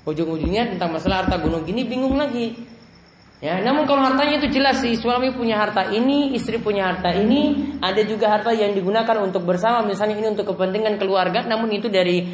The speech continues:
nafkah suami. Ya, kalau ini dari nafkah suami, berarti itu kan harta milik suami, dipakai untuk menafkahi keluarga. Mungkin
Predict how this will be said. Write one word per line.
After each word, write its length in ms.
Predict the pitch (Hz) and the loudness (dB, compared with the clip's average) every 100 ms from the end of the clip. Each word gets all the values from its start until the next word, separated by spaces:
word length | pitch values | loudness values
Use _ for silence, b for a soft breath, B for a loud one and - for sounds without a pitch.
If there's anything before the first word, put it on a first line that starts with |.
| B | B
nafkah 400 | - 202 190 - | -4 -4 -2 -2
suami. 800 | 190 214 214 175 180 359 - - - - _ _ _ _ _ _ _ _ | -2 0 0 0 0 -2 -4 -14 -20 -20 _ _ _ _ _ _ _ _
Ya, 320 | 135 127 117 - - _ | -8 -6 -10 -18 -20 _
kalau 160 | 180 | 0
ini 160 | 175 - | 2 2
dari 160 | 220 | 2
nafkah 240 | 202 196 202 | 0 0 -2
suami, 480 | 185 185 170 226 - | 0 0 2 0 0
berarti 400 | 185 185 240 247 | 0 0 0 0
itu 80 | |
kan 160 | 262 277 247 254 | 0 0 -2 -4
harta 400 | 196 208 226 269 | -2 0 2 2
milik 560 | 233 226 359 - - - | 2 2 0 -4 -12 -18
suami, 560 | - 202 196 185 156 165 | -8 -2 0 0 -4 -2
dipakai 320 | 185 226 254 | 0 0 0
untuk 240 | 226 240 | 0 0
menafkahi 400 | 214 180 220 220 | -2 0 0 0
keluarga. 400 | 185 175 151 139 | 2 0 0 -4
Mungkin 240 | 139 185 | -6 -6